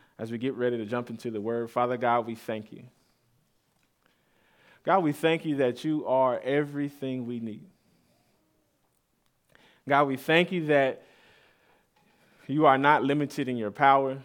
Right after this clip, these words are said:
God, we thank you for the revelation that you've been giving us through the book of Revelation. God, that we need you. We need to spend more time with you, God. We need to pray more. We need to love you more. And God,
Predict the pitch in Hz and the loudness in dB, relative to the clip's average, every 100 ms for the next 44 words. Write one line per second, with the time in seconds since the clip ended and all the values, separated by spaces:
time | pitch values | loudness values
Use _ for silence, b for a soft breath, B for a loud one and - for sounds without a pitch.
0 | b b b b - 123 120 117 110 151 | b b b b -8 -4 -4 -4 -4 -2
1 | 151 - 147 - 135 120 117 131 139 135 | -2 -4 -10 -4 -4 -4 -2 2 2 2
2 | 131 135 143 127 120 127 117 117 110 135 | 0 -2 -4 -6 -6 -8 -6 -6 -4 -4
3 | 131 123 - 135 127 113 104 127 117 113 | -2 -6 -6 -8 -8 -8 -6 -4 -4 -4
4 | 123 117 117 120 - 110 123 _ _ _ | -4 -2 -4 -6 -10 -16 -18 _ _ _
5 | _ _ _ _ _ _ _ _ _ _ | _ _ _ _ _ _ _ _ _ _
6 | _ _ _ _ _ _ _ _ _ _ | _ _ _ _ _ _ _ _ _ _
7 | - 120 120 123 120 120 123 123 - - | -6 -2 0 -2 -4 -6 -6 -8 -12 -20
8 | 123 _ _ _ _ _ _ _ - 101 | -20 _ _ _ _ _ _ _ -14 -14
9 | 104 - 123 123 127 123 120 113 98 98 | -14 -12 -8 -8 -8 -8 -8 -8 -10 -16
10 | 90 95 92 90 98 104 - - 117 120 | -20 -20 -18 -16 -14 -14 -14 -14 -8 -6
11 | 113 110 110 107 101 90 110 113 113 117 | -6 -8 -10 -10 -12 -8 -6 -6 -8 -8
12 | 113 110 113 117 | -8 -6 -4 -4